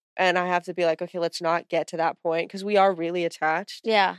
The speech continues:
Speaker 1: But I don't wanna get to an unhealthy point.
Speaker 2: I know.
Speaker 1: And so, um, but it's so easy
Speaker 2: So
Speaker 1: to
Speaker 2: easy.
Speaker 1: accidentally get there.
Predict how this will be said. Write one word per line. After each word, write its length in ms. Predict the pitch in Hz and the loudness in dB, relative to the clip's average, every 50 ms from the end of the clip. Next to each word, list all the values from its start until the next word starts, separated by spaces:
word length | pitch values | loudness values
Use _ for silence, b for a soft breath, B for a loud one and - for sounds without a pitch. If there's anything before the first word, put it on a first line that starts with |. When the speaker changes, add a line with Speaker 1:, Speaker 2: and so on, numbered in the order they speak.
| - _ _ | -10 _ _
Speaker 1:
But 120 | - 196 190 | 4 4 4
I 80 | 185 | 4
don't 240 | 180 - 202 208 202 | 4 4 2 2 2
wanna 160 | 202 202 196 180 | 2 2 2 2
get 180 | 185 170 170 - | 2 0 0 -2
to 140 | - 180 170 | -2 -4 -2
an 80 | 165 156 | -2 -2
unhealthy 480 | 156 156 165 170 160 160 - 196 196 | -4 -6 -6 -6 -6 -6 -6 -8 -10
point. 400 | 196 _ 233 226 240 247 262 - | -6 _ -2 0 0 0 -2 -2
Speaker 2:
I 100 | 214 214 | -4 -4
know. 380 | 208 214 208 208 196 196 190 185 | -2 0 0 2 2 0 0 2
Speaker 1:
And 160 | 185 202 202 190 | 2 2 2 2
so, 260 | - 208 190 185 180 | 4 4 6 6 6
um, 180 | 175 170 - - | 4 2 0 0
but 100 | - 220 214 | 2 2 2
it's 120 | 202 - | 2 2
so 200 | - 269 269 285 - | 4 4 4 4 4
easy 460 | 226 262 277 247 240 220 196 175 - _ _ _ _ | 0 -4 -4 -2 -2 -2 -2 -4 -6 _ _ _ _
Speaker 2:
So 280 | - - - - 233 226 | -14 -10 0 4 6 6
Speaker 1:
to 100 | 233 - | 6 6
Speaker 2:
easy. 60 | - 220 262 247 220 220 240 247 | 6 6 4 4 4 6 6 8
Speaker 1:
accidentally 460 | 190 220 214 - - 220 208 190 185 | 8 8 6 6 4 2 0 0 2
get 220 | - 180 175 - | 4 2 2 2
there. 280 | - 139 135 110 - | 0 -2 -2 -2 -4